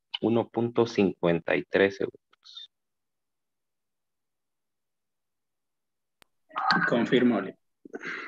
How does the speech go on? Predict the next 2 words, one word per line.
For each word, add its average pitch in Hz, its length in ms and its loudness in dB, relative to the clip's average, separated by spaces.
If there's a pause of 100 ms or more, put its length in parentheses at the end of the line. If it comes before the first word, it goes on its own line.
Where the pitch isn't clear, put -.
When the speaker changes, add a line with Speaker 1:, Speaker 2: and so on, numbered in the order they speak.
(800)
Speaker 1:
Gracias. - 720 -10 (1900)
Bueno, 165 320 4